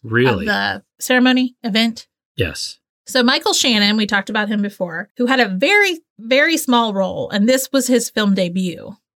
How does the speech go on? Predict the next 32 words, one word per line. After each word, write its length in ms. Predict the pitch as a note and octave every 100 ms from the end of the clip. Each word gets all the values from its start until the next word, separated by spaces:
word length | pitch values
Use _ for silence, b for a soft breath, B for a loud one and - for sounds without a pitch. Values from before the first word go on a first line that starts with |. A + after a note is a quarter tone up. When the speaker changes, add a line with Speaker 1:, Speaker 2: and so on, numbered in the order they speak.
| _
Speaker 2:
He 340 | D#4 F4 E4+
noticed 400 | D4 C4 B3+ B3
that 160 | F3+ G3
Bill 180 | A3+ C4+
Murray, 600 | G#3+ F#3 F3 F#3 A3 -
who 120 | G3+
I'm 140 | G3
sure 220 | G3+ A#3 A#3+
to 120 | B3
him 300 | G#3 G3+ F3+
was 200 | F3+ F3+
like 460 | E3+ E3+ - - - _ _
Speaker 1:
It. 320 | - G#2+ - - _
Speaker 2:
Yeah, 320 | A#3 G#3 - - _ _ -
was 160 | A3+ A3
listening 300 | A3+ A3+ G#3
to 100 | A3
his 200 | A3 G3+
favorite 360 | G#3 G#3+ B3 G#3+
band, 580 | G3 F3 E3+ F3 F#3+ - -
Talking 340 | A3+ G3+ A3
Heads, 520 | G#3+ F3 F3 F#3 - - _ -
on 100 | G#3+
a 60 |
little 220 | G#3 G3+
boombox 580 | F#3 A#3+ G#3+ F3+ F#3 -
between 320 | G3 - G3+
takes. 600 | F#3 - - - - - - _ -
And 100 | A3
he 100 | G3+
ended 240 | B3+ D4
up 320 | G#3 G3 F3